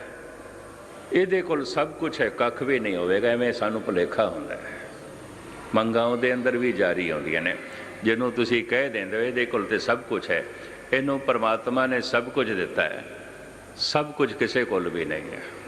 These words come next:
ਨਹੀਂ ਹੈ। ਇਹਦੇ ਕੋਲ ਸਭ ਕੁਛ ਹੈ, ਉਹਨੂੰ ਕਹਿ ਸਕਦੇ ਹਾਂ ਜਿਹਦੇ ਕੋਲ ਪਰਮਾਤਮਾ ਹੈ,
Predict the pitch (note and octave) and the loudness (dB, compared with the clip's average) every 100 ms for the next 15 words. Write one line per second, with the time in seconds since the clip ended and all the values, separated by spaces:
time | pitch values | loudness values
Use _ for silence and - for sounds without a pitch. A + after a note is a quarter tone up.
0 | - - - - G#2 C#2+ - - - - | -16 -16 -4 0 2 0 -8 -12 -14 -16
1 | - - - - - - - - - - | -16 -16 -16 -14 -14 -14 -14 -14 -14 -12
2 | - - - - - - - - - - | -14 -12 -12 -12 -12 -12 -12 -12 -12 -14
3 | - - G3 G3+ G#3 G3 F#3 C3+ - D#3 | -14 2 2 4 2 2 -2 -2 0 0
4 | F#3 - - A#2+ G#2+ A#2+ - E3+ G3+ F#3+ | 0 0 2 2 2 0 0 2 2 2
5 | C#3+ A#2+ - B2 C3 D3 B2 A#2 G#2+ G2+ | 2 2 0 -2 0 2 2 2 2 0
6 | F#2 G2 F2 D#2+ D2 E2+ D#2 E2 | 0 0 2 2 0 -4 -4 -6